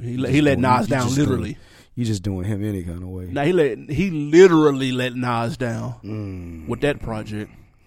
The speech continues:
Speaker 2: Uh, it, it, did he?
Speaker 1: Yeah, he did. Compared to that,
Speaker 2: It's a
Speaker 1: Kyrie
Speaker 2: mix-,
Speaker 1: Chanel?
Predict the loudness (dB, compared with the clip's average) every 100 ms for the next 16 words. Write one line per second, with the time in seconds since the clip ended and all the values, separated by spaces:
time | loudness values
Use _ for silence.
0 | -20 -20 -12 -6 -6 -4 -6 -4 -4 -4
1 | -4 -2 0 -2 -4 -18 -8 -2 0 0
2 | -4 -10 _ _ _ _ -8 -6 -2 -2
3 | 0 2 4 4 4 4 6 4 4 0
4 | 0 2 2